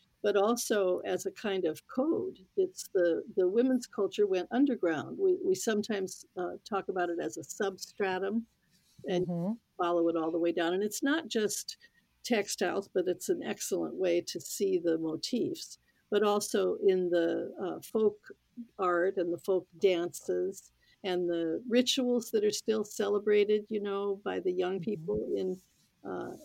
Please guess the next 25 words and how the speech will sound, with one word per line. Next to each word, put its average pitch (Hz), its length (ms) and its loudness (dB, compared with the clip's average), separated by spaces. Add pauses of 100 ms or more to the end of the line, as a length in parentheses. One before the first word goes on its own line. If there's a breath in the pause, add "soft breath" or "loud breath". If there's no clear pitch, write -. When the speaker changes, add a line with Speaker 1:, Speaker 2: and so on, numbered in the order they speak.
Speaker 1:
the, 175 300 2
the 180 80 2
calendar 214 580 2
rituals 208 720 0
that 190 100 -2
are 190 80 0
still 190 280 -2
celebrated 190 720 0
in 175 220 0
many 180 240 0
parts, 180 420 -4
rural 220 560 8
parts 165 580 -8
of 165 180 -6
Europe. 165 400 0
Speaker 2:
Mm-hmm. 170 280 -6 (340)
Mm-hmm. 160 200 -10 (240)
Speaker 1:
All 247 260 2
of 269 80 2
that 220 280 2
is, 180 340 -2
uh, 175 340 -2 (500)
is - 220 4
pretty 370 500 6
unbroken 233 840 2